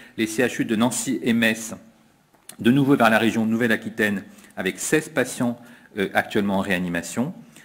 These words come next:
Un deuxième T G V médicalisé, un deuxième transfert, assurera le transfert depuis Mulhouse vers la région Nouvelle-Aquitaine de dix-huit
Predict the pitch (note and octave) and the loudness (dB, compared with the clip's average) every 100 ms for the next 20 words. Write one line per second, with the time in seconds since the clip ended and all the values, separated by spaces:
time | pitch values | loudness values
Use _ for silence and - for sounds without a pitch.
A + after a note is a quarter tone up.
0 | - - G#2+ G#2 G#2+ D#3 D#3 D#3 C#3+ C#3 | -20 -4 -2 -2 4 4 4 0 0 0
1 | B2 B2+ B2 A#2 - A2+ A2 A2+ F#2+ A2+ | 0 0 0 -4 0 0 2 0 2 0
2 | B2 C3 B2+ - - A#2 B2+ D3+ - - | 0 -2 0 -4 -2 0 2 0 -6 -20
3 | - - A#2+ - B2+ A2 C3 C3 G2+ A#2 | -20 -2 -2 0 -2 2 2 2 -2 -6
4 | A2 - B2+ C3+ C#3 - A2 G#2 G2+ - | -6 0 2 2 -2 -10 -6 -6 -6 -14
5 | - D#3+ D3+ B2 A#2 C3+ B2 - G2+ C3 | -8 -4 0 2 2 0 -6 -10 2 2
6 | C#3 B2+ A2+ A#2 A2 A2 G2+ G2+ - A2 | 4 0 0 2 2 2 0 -4 -2 -2
7 | C3 - - - - A2 G#2+ B2+ A#2+ C#3 | -4 -12 -20 -20 0 0 0 -4 -6 -10
8 | - | -12